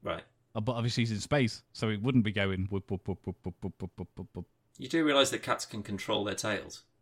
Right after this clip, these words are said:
Speaker 2: Yeah, I know he's wagging his tail, but what I'm saying is,
Speaker 1: Yeah.
Speaker 2: like, the same as, like, if I'm in space, I can't just go like this. <laughs>
Speaker 1: Of course you can.
Speaker 2: It'll go, "Whoa." Slow,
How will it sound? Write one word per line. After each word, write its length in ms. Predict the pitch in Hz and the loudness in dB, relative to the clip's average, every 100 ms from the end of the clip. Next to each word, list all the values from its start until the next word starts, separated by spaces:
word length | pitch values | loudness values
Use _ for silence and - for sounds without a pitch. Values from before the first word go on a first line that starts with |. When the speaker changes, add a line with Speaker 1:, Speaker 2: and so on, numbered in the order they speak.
| _ _ _ _ _ _ _ _ | _ _ _ _ _ _ _ _
Speaker 2:
Yeah, 100 | 220 | 6
I 20 | |
know 100 | 226 | 8
he's 160 | 233 147 | 8 8
wagging 260 | 160 196 175 | 6 6 4
his 140 | 151 | 0
tail, 340 | - 202 196 - _ | 4 4 4 0 _
but 80 | 165 | 2
what 100 | 185 | 6
I'm 80 | 175 | 6
saying 360 | - 196 156 92 | 8 8 8 6
is, 240 | 110 139 | 4 4
Speaker 1:
Yeah. 60 | - _ _ _ _ | 0 _ _ _ _
Speaker 2:
like, 200 | 135 131 | 6 6
the 100 | 147 | 6
same 200 | 131 170 | 6 10
as, 100 | 147 | 10
like, 160 | 147 139 | 8 4
if 100 | 147 | 8
I'm 160 | 175 160 | 10 10
in 60 | |
space, 320 | 131 - 123 | 8 6 6
I 80 | 151 | 6
can't 220 | 151 160 | 6 4
just 140 | 143 143 | 4 2
go 80 | 147 | 6
like 160 | 135 | 6
this. 280 | 135 101 123 - - - - _ | 6 0 -2 -8 -20 -20 -20 _
<laughs> 260 | 175 - - | 2 2 2
Speaker 1:
Of 100 | 180 - - - - | 2 2 -20 -14 -10
course 40 | - | -6
you 60 | 220 | 0
can. 80 | 185 | 4
Speaker 2:
It'll 160 | 151 | 6
go, 0 | |
"Whoa." 880 | 127 110 101 95 92 90 87 90 90 98 _ _ _ _ _ _ | 6 4 2 -2 -4 -8 -10 -10 -10 -12 _ _ _ _ _ _
Slow, 360 | - - 233 | -6 0 6